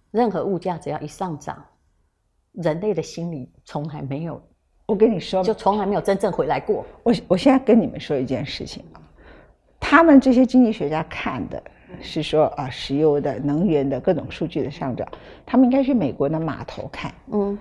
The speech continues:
Speaker 2: 看完了再来讲话。美国的码头工人啊，搬一个货柜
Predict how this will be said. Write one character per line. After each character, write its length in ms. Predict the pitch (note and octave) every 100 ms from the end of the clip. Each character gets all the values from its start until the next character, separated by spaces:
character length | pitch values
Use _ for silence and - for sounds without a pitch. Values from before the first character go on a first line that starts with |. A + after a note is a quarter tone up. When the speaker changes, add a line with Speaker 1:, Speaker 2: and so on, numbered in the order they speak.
| -
Speaker 2:
看 240 | - E4+ A#3+
完 180 | D3+ D3
了 80 |
再 140 | F3+ F#3
来 160 | C3
讲 180 | C#3+ D3 -
话。 240 | - - - - - - _ _ _ - - _
美 220 | A3+ G3+
国 180 | G#3+ A3+
的 80 | C4+
码 240 | A#3+ G2
头 220 | - E3+
工 260 | E3+ F#3 F#3+
人 240 | E3 -
啊， 100 | - - - - _ _ _ _ _
搬 260 | - C#4 C#4
一 80 | A3+
个 120 | A3
货 260 | - C#4 F3+
柜 260 | G#3+ F3+